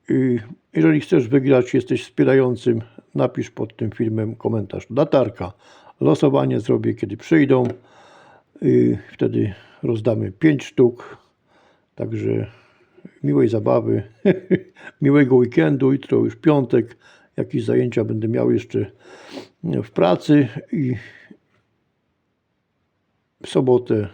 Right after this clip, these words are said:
myślę sobie, że będą jakieś fajne filmy na tym kanale.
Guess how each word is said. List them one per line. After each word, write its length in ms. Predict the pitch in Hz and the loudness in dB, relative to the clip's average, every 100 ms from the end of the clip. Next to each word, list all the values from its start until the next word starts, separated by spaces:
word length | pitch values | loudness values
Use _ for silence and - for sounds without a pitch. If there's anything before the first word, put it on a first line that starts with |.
| _ _ _ _ _ _ _ _ _ _ - | _ _ _ _ _ _ _ _ _ _ -10
myślę 320 | 123 113 117 | -8 -4 -6
sobie, 320 | 113 107 110 | -6 -6 -6
że 120 | 104 104 | -6 -6
będą 320 | 104 95 95 | -6 -8 -10
jakieś 300 | 95 - - | -10 -12 -6
fajne 320 | 117 113 101 | -2 -2 -2
filmy 340 | - 120 107 | -2 0 0
na 120 | 104 95 | -4 -8
tym 120 | 101 | -8
kanale. 420 | - 98 107 | -6 -6 -4